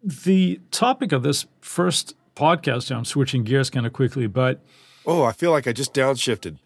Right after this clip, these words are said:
Speaker 2: <laughs> Am I
Speaker 1: Right?
Speaker 2: watching Ford versus Ferrari? I don't
Speaker 1: Are,
Speaker 2: know.
Speaker 1: are you, are you strapped in?
Speaker 2: <laughs> I
Speaker 1: Here we
Speaker 2: am.
Speaker 1: go.
Speaker 2: I'm, I'm in my chair. Let's go.
Speaker 1: Yeah. Um, is the idea of, uh, sort of like an overarching type of thing and to be really comfortable with the gear that you're using.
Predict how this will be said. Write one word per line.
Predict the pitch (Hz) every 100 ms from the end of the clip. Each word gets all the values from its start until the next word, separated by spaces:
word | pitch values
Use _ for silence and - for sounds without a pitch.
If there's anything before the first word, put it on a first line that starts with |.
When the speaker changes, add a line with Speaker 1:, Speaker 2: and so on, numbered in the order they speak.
| _
Speaker 2:
<laughs> | - - -
Am | 165 156
I |
Speaker 1:
Right? | 165
Speaker 2:
watching | 170 220 156
Ford | 131 147 151
versus | 139 143 131
Ferrari? | 131 123 147 180 - - - 101
I | 101 131
don't |
Speaker 1:
Are, | -
Speaker 2:
know. | 123
Speaker 1:
are | 147
you, | 156 - - -
are | 185 123
you | 117
strapped | - 139 139 175
in? | 190 202 -
Speaker 2:
<laughs> | -
I | 113
Speaker 1:
Here | 131
we | 147
Speaker 2:
am. |
Speaker 1:
go. | 170 160
Speaker 2:
I'm, | 147 127
I'm | 127
in | 156
my | 151
chair. | - 147 127
Let's | 117 -
go. | 139 107 - - - _
Speaker 1:
Yeah. | 139 139 143 - - - -
Um, | - 165 196 196 175 - _ _ -
is | 170 156
the | 175
idea | 156 165 160
of, | 170 147 147 143 135
uh, | 135 143
sort | - 156
of | 151
like | 131
an | 160
overarching | 143 135 131 131 135 131 107
type | 127 135
of |
thing | 131 123 120
and | 135 151 127
to | -
be | 120 117
really | 135 139 131
comfortable | - 139 147 - 131 120 110 - _ _ _ _ -
with | 117 117
the | 110
gear | 101 123 131 113
that | 123
you're | 120
using. | 117 123 127 117 110 110